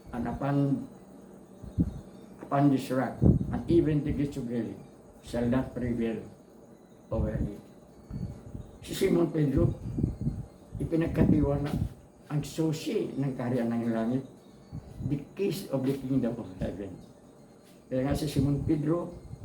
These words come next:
ang nagiging unang Santo Papa. Sino ba ulitin natin kung sino si Simon Pedro? Isang mandaragat, isang mangingisda, walang pinag-aralan. At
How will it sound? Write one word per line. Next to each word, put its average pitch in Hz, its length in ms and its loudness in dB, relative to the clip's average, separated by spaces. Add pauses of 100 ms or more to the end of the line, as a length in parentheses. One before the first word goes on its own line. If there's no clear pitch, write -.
(420)
ang 143 160 -2
nagiging 123 640 -2
unang 120 320 2 (560)
Santo - 400 -2
Papa. - 320 -12 (1800)
Sino 120 240 0
ba 135 240 2
ulitin 131 320 4
natin 139 320 0
kung - 160 -8
sino 120 320 2
si 117 80 -4
Simon 110 400 -6
Pedro? 131 480 -2 (880)
Isang 117 240 0
mandaragat, 117 640 0 (640)
isang 120 320 0
mangingisda, 120 800 4 (320)
walang 120 400 -2
pinag-aralan. 107 800 -2 (800)
At - 80 -16